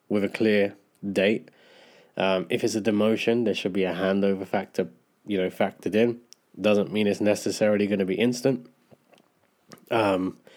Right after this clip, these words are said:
the other thing to think about is if it's a flexible working, as an example, there's gonna have, have to be some,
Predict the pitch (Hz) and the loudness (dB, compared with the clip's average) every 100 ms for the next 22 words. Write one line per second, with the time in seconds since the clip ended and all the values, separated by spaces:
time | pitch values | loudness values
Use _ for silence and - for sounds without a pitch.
0 | - - - - - - - 98 123 120 | -20 -20 -20 -20 -20 -20 -2 6 6 6
1 | 117 123 113 104 - 117 110 104 110 110 | 4 4 2 0 0 2 2 2 2 2
2 | - - 107 104 101 95 - - _ _ | 0 -2 0 2 2 -2 -8 -14 _ _
3 | _ _ _ _ _ - 123 117 - 117 | _ _ _ _ _ 0 0 0 -2 -2
4 | 110 - 101 - 117 - 110 101 113 117 | 0 -2 -2 0 -2 -2 -4 0 2 2
5 | 120 117 110 117 110 113 107 123 110 110 | 2 0 2 0 2 2 2 0 0 0
6 | 101 98 95 98 - 101 98 95 101 95 | 0 0 -2 -8 -8 -2 -2 -2 -2 -4